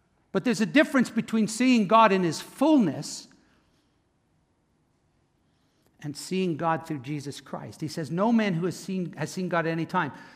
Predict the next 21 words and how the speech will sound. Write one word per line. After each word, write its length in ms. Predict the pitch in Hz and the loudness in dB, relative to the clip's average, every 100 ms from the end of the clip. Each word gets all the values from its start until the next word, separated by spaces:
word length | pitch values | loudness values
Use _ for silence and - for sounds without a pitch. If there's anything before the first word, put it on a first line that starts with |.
| _ | _
The 120 | 165 165 | -2 0
only 280 | 214 226 | 0 -2
begotten 420 | 180 175 196 196 139 | -2 -2 0 -2 -6
Son, 420 | - 214 165 143 - - - | -6 -4 -4 -6 -12 -20 -16
he 300 | - 220 175 | -4 0 2
has 200 | 185 165 | 0 -2
explained 600 | - - 185 202 208 160 | -6 -8 -4 0 0 -2
him." 260 | 139 104 - - _ _ | -6 -10 -16 -20 _ _
That 240 | 175 202 175 | 2 4 2
literally 420 | 254 233 185 170 | 2 2 2 0
is, 140 | 156 | -2
he's 180 | 208 202 | -4 0
exegeted 680 | 254 277 - 170 185 160 135 | 0 0 -2 -4 -2 -2 -4
him. 220 | 139 104 - - - _ _ | -6 -10 -16 -20 -20 _ _
If 200 | 175 - | -6 0
you 260 | 196 294 294 | 4 6 6
wonder 440 | 226 269 262 262 | 6 6 6 6
what 240 | 233 240 - | 6 6 6
God 300 | 220 269 240 | 8 8 6
is 160 | 233 | 4
like, 360 | 214 202 135 | 6 6 6